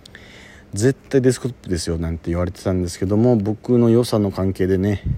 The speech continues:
えー、ノートパソコン、ノートパソコンのゲーミングピーシーをね、買わせていただきましてですね。え、何の問題もなく配信してたんですけども、あ、なんだ、やっぱ良かった。俺の部屋の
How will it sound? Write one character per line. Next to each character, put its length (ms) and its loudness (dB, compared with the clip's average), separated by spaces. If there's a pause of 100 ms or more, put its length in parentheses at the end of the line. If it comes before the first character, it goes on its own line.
(800)
え 400 2
ー、 20 0
ノ 120 2
ー 40 0
ト 100 -4
パ 140 0
ソ 140 -2
コ 100 0
ン、 160 -8 (220)
ノ 100 4
ー 40 2
ト 100 -2
パ 80 6
ソ 60 -4
コ 40 0
ン 40 2
の 60 0
ゲ 140 4
ー 40 2
ミ 100 0
ン 20 -2
グ 80 -4
ピ 140 -4
ー 40 0
シ 200 -4
ー 20 0
を 20 -2
ね、 140 -6
買 140 -4
わ 60 0
せ 100 -20
て 60 -10
い 20 -10
た 100 -2
だ 120 0
き 100 -6
ま 100 0
し 100 -6
て 60 -6
で 80 -4
す 120 -12
ね。 180 -6 (1400)
え、 100 2
何 260 4
の 80 6
問 280 6
題 100 8
も 120 4
な 100 4
く 80 -8
配 160 2
信 160 -2
し 40 -6
て 60 0
た 60 4
ん 80 -2
で 80 -8
す 80 -20
け 60 -4
ど 100 -6
も、 320 -4 (580)
あ、 60 -6
な 120 4
ん 60 6
だ、 100 8
や 120 8
っ 20 0
ぱ 140 0
良 100 6
か 120 2
っ 20 2
た。 300 -14 (200)
俺 220 0
の 340 2
部 80 -2
屋 100 2
の 320 2